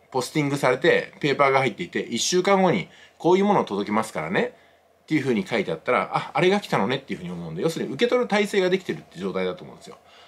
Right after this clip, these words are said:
で、ここに六十八話の、うん、画像があるんですけども、「片思いが強すぎる」と。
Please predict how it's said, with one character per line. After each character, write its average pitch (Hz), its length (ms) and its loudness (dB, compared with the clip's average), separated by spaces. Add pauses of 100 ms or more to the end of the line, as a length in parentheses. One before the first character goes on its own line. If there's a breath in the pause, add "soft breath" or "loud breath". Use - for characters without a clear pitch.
(140 loud breath)
で、 165 100 -2
こ 160 140 -4
こ 180 100 4
に 175 240 0 (180)
六 131 240 0
十 160 140 2
八 160 200 -2
話 131 100 4
の、 98 260 0 (360)
う 113 80 -2 (200)
ん、 90 40 -4
画 120 120 4
像 117 160 4
が 113 80 6
あ 113 40 6
る 98 80 0
ん 82 40 -6
で 76 80 -12
す - 60 -18
け 82 80 -10
ど 85 80 -8
も、 95 220 -4 (880)
「片 208 260 2
思 160 220 4
い 92 60 -2
が 82 120 -8
強 123 260 0
す - 120 -6
ぎ 202 80 -4
る」 - 100 -18
と。 - 80 -16